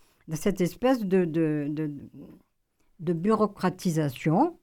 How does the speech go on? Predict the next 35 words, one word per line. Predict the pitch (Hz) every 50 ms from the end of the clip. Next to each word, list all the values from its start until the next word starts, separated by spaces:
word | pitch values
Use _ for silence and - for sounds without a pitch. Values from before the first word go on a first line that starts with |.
| - 170 -
qui | - 190 180
existe, | 165 147 139 151 143 165 202 294 320 - - - 311 330 - - - - - - - - -
et | 254 247
que | 247 - 269
donc, | 247 214 226 214 202 185 175 - - - - - - -
là, | 202 214 226 233 214
ce | 208 - 196
qui | 165 - 170
est | - -
intéressant, | 170 170 160 175 160 147 156 156 156 - 262 277 359 370 - _ _ _ _ - -
d'ailleurs, | 165 175 175 180 185 196 185 160 123 123 - - _ _ - - - - - - - - - - -
vont | 170 156 196 220 226 220
être | 208 202 190 196 - - 180 151
recrutées | 151 151 - 196 196 - - - 190 190 - 190 180 170 160 180
des | 160 180 180
personnes | 185 180 170 - - - 180 165 160 156 139
qui | - - 247 247
ne | 220 196
sont | 196 - 170 156
pas | 147 170 156
des | 147 160
gendarmes | 147 151 147 147 151 156 165 170 156 156 147 139 131 - _ - - - - - - -
et, | - 196 202 196 - -
et | 196 202
qui | - 220
ne | 208 202 190
sont | 196 202 180 160
pas | - 175 165
des | 160 160
policiers, | 147 - 156 151 160 180 - - 277 320 320 - -
qui | - 220 214
vont | 190 196 202 196 190
justement | 180 175 202 226 226 - - 214 202 202 196 185 180 170
les | 165 160 165 160 156 151 156 175
aider | 208 220 208 247 330